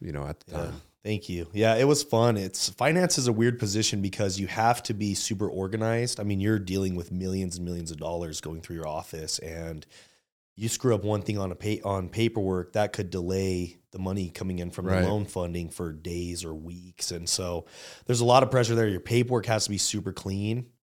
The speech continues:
Speaker 2: but then also you have to be good with people and you have to be a good salesman.
Speaker 1: Yeah.
Speaker 2: And it's hard to find people that can do both because
Speaker 1: Yeah.
Speaker 2: sometimes you have people that, dude, paperwork is spot on every single time, but they're so awkward and they can't talk to people.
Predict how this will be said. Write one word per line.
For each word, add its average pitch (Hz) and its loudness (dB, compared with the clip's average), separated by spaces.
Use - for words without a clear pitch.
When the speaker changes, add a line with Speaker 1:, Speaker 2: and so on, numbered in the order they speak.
Speaker 2:
but 87 -10
then 95 -2
also 92 -2
you 85 -4
have 87 -4
to 85 -12
be 82 -8
good 82 -14
with 78 -14
people 80 -10
and 78 -16
you - -20
have 82 -10
to 76 -8
be 85 -12
a 73 -10
good 73 -10
salesman. - -8
Speaker 1:
Yeah. 85 -2
Speaker 2:
And 87 -8
it's - -4
hard 90 -2
to 82 -10
find 85 -6
people 78 -10
that 69 -14
can 87 -10
do 76 -8
both 69 -12
because 80 -6
Speaker 1:
Yeah. 80 -2
Speaker 2:
sometimes 98 -4
you 101 2
have 92 -2
people 87 -2
that, 85 -6
dude, 85 -8
paperwork 90 -4
is 80 -6
spot 87 -2
on 85 -6
every 87 -4
single 80 -6
time, 82 -6
but 78 -10
they're 76 -12
so 73 -6
awkward 67 -10
and 67 -14
they 65 -12
can't - -12
talk - -12
to - -16
people. - -20